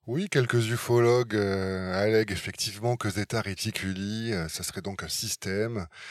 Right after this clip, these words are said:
qui abriterait une civilisation, euh, extraterrestre, euh, qui aurait pour habitude de venir nous visiter assez souvent. Là, on pense au fameux petit gris.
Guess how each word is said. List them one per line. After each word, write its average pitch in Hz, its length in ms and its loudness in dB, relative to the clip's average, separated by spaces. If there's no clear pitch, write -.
qui - 180 -6
abriterait 95 640 -4
une 104 100 -2
civilisation, 90 1120 -6
euh, 78 220 -4
extraterrestre, 98 1160 -8
euh, 73 280 -12
qui - 160 -4
aurait 123 260 -2
pour 98 200 -2
habitude 92 500 -6
de 113 80 4
venir 113 420 4
nous 107 160 -4
visiter 95 400 -4
assez 90 220 -2
souvent. 90 340 -2
Là, 82 120 -6
on 92 100 -4
pense 107 280 -6
au 92 40 -6
fameux 104 300 -2
petit 139 220 -2
gris. 104 400 -4